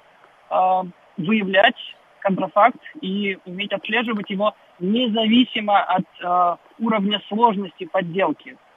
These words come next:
Потому что в современном, э, мире уже даже, э, научились подделывать,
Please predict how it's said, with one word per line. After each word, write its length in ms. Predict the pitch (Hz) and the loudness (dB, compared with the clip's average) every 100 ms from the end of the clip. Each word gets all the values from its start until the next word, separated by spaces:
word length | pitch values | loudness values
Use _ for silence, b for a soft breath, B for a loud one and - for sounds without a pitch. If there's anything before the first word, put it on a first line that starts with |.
| - | -10
Потому 300 | 151 180 190 | -6 -4 -4
что 340 | - 196 185 170 - _ _ | 0 2 2 0 -8 _ _
в 40 | |
современном, 680 | 190 196 202 208 202 185 175 | -8 -4 -2 -2 -2 -4 -6
э, 400 | 156 175 175 175 | -6 -2 0 -2
мире 360 | 175 240 240 202 | -4 -4 -2 -4
уже 500 | 160 165 196 190 180 - - _ - | -8 -8 0 2 2 -6 -20 _ -2
даже, 460 | 185 180 160 175 156 _ _ _ _ _ _ - - _ - - | 4 4 4 0 -2 _ _ _ _ _ _ -20 -20 _ -20 -6
э, 420 | 165 165 165 160 170 | 0 2 4 2 -2
научились 600 | 175 190 - 208 185 156 | -4 -2 0 0 -2 -4
подделывать, 680 | - 170 160 190 175 160 156 | -4 -2 2 4 4 2 -6